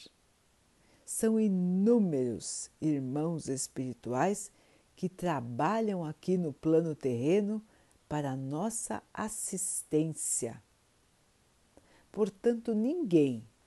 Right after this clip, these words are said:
está abandonado nas suas dificuldades. E é grande a dificuldade de não nos entregarmos ao mal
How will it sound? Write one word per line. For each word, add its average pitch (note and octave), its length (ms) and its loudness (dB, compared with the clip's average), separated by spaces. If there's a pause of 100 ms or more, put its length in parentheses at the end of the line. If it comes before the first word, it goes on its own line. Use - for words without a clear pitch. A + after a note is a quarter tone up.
(120)
está D3 460 -4
abandonado C#3 1040 -8 (380)
nas A#3 220 -4
suas E3+ 400 -2
dificuldades. F3 1200 -6 (3000)
E A3+ 160 2
é C4 160 2
grande F3 680 2
a D#3 60 4
dificuldade C#3 1300 -4 (1500)
de D3+ 160 -6
não D#3 460 -2
nos G3 360 -4
entregarmos C3+ 1120 -4
ao B2+ 160 -2
mal C3+ 420 -4